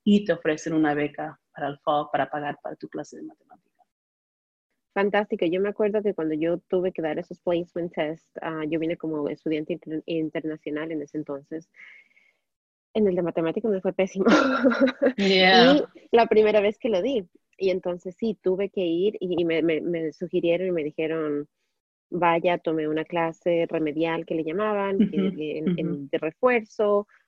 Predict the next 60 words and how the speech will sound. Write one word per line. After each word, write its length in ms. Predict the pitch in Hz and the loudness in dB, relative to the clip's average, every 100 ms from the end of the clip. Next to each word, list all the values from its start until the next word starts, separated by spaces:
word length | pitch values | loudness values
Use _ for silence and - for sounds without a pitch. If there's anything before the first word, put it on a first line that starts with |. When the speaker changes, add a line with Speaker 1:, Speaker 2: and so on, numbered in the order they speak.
| _ _ | _ _
Speaker 2:
Y 100 | 190 | 2
en 80 | 185 | 4
realidad, 420 | 165 160 165 170 | 4 2 2 2
o 60 | 156 | 0
sea, 160 | - | -2
ahí 100 | 156 | -2
me 80 | 165 | 0
di 120 | 170 | -2
cuenta, 340 | - 165 165 165 | 0 -2 -2 -6
sí, 160 | - 165 | -2 -2
yo 100 | 156 | 0
todo 180 | 170 170 | 2 0
esto 200 | 170 170 | 0 0
ya 160 | 165 | 0
lo 100 | 160 | 2
había 160 | 160 160 | 0 0
conocido, 380 | 170 170 208 202 | -2 -2 0 0
sino 180 | 180 156 | 0 -4
que 140 | - | -4
ya 100 | 156 | -2
no 120 | 147 | -2
me 100 | 151 | -2
acordaba. 680 | 156 202 220 240 233 233 226 - - | -2 0 2 2 4 2 -2 -6 0
Y 100 | 180 | 2
habían 240 | 185 196 | 4 2
otras 220 | 208 220 | -2 0
cosas 220 | 220 220 | 0 2
Speaker 1:
Ujú. 60 | 202 | 0
Speaker 2:
que 80 | 202 | 0
en 40 | |
realidad 320 | 185 180 185 | 0 2 2
dije, 320 | 185 190 214 - | 0 0 -2 -2
o 40 | 180 | -6
sea, 280 | 175 151 - | -6 -4 -4
me 140 | 165 | -2
las 120 | 165 | -2
pueden 360 | - 185 196 170 - _ | 0 0 0 -2 -8 _
tratar 340 | 175 165 175 | -2 0 0
de 80 | 190 | 0
enseñar 320 | 196 175 170 | -2 -4 -2
ahorita, 300 | 185 190 202 | 0 0 -2
pero 160 | 190 165 | -4 -4
nunca 280 | 160 165 165 | -4 -4 -6
las 180 | 160 147 | -6 -6
he 80 | |
visto. 320 | 139 - _ _ _ _ _ - | -8 -10 _ _ _ _ _ -18
Speaker 1:
Sí. 100 | - _ | -18 _
Speaker 2:
Entonces, 960 | 175 175 165 175 165 170 165 160 156 - - | -10 -6 -4 -2 -2 -2 0 0 -2 -10 -6
sí 160 | - 220 | 2 2
subí 360 | - 202 165 | 4 4 6
Speaker 1:
Y 160 | 185 175 | 6 6
en 80 | - | 2
Speaker 2:
como 240 | 170 165 | -2 -2
tres 280 | - 190 180 | 2 2 4
niveles 560 | 185 175 170 214 277 240 | 2 4 4 4 2 0
y, 200 | 180 - | -2 -2
y 160 | 156 | -4
me 160 | 147 214 | 0 0
Speaker 1:
Ujú. 120 | 143 | 2
Speaker 2:
ahorré 420 | 165 151 156 208 | 0 2 4 2